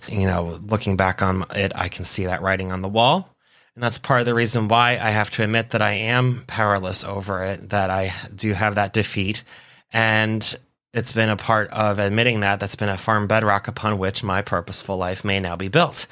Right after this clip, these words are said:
And I really feel like I've been building it brick by brick, and I look forward to continuing it. So I'd like to thank you all for listening. You've been a huge part of my sobriety and building that bedrock. Please make sure you rate and review if you've found this information helpful.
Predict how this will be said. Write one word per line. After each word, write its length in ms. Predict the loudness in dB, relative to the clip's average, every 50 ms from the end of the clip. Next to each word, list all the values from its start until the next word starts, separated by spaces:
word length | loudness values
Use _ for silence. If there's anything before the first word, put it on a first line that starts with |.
| -10 -20 -20 -20 -16 -8 -2
And 80 | 0 0
I 40 |
really 220 | 2 2 2 2 2
feel 200 | 2 2 2 2
like 180 | 2 2 2
I've 240 | 2 2 2 0 0
been 180 | -2 -2 0 2
building 380 | 2 2 2 2 2 0 2
it 180 | 2 2 0 0 -4 -14 _ _ -12
brick 320 | -6 -2 0 0 0 2
by 140 | 2 0 2
brick, 400 | 2 2 2 2 2 0 -4 -14 -16 -18 -18 -18 -18 -14 -6
and 160 | -2 0 2
I 100 | 2 2
look 120 | 2 0 0
forward 320 | 0 2 2 2 2 0 -2
to 80 | -4
continuing 680 | -4 -4 -4 -2 -2 0 0 0 2 2 2 2 4
it. 180 | 2 2 0 0 0 2
So 200 | 2 4 4 2
I'd 120 | 2 2
like 120 | 0 -2
to 80 | -2 -2
thank 220 | -2 -2 -2 -2
you 80 | -2 -2
all 120 | -2 -2
for 120 | -2 -2 -4
listening. 400 | -2 -2 0 0 -2 -2 -2 -2
You've 160 | -2 -2 -2
been 140 | 0 0 -2
a 40 | -2
huge 320 | -2 -2 -4 -2 -4 -4
part 380 | -6 -2 2 2 4 2 2 -2 _ _
of 180 | -2 -2 0 0
my 160 | 0 0 0
sobriety 680 | 2 2 0 0 2 2 2 2 2 2 2 0 0 -2 -6 -12 _ _ _ _ _ -16 -14 -12 -8
and 120 | -4 -2 0
building 300 | 0 0 0 0 0 0
that 160 | 0 0 2
bedrock. 600 | 2 2 2 4 4 4 2 2 0 -4 -10 -12 -8
Please 320 | -4 0 2 2 2 2
make 160 | 2 0 0
sure 160 | 2 2 2 2
you 140 | 0 2
rate 180 | 2 0 0 0
and 100 | -2 -2
review 380 | -2 -2 0 0 0 2 2 2
if 180 | 2 0 0
you've 160 | -2 -2 -2
found 400 | -4 -6 -4 -2 0 0 0 0
this 140 | 0 0 0
information 520 | 0 -2 -2 -2 -2 0 0 0 -2 -2 -2
helpful. 580 | -2 -2 -2 -2 -2 0 2 2 2 0 -4